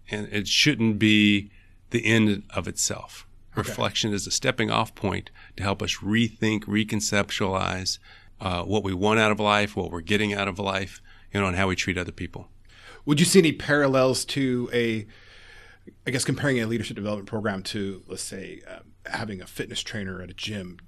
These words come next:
Speaker 2: help me get in shape? Are there certain mindsets, certain habits? Am I gonna feel some pain? Am I gonna feel the burn?
Speaker 1: I can speak personally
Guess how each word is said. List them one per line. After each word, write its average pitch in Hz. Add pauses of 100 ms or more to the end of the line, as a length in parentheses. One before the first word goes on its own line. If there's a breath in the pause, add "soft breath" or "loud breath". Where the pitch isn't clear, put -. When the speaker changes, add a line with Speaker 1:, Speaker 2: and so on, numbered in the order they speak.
Speaker 2:
help 98
me 95
get 98
in 98
shape? 92 (360)
Are 135
there 123
certain 101
mindsets, 101
certain 101
habits? - (580)
Am 120
I 117
gonna 117
feel 127
some 110
pain? 127
Am 110
I 110
gonna 110
feel 120
the 107
burn? 107 (720 loud breath)
Speaker 1:
I 113
can 104
speak 135
personally 104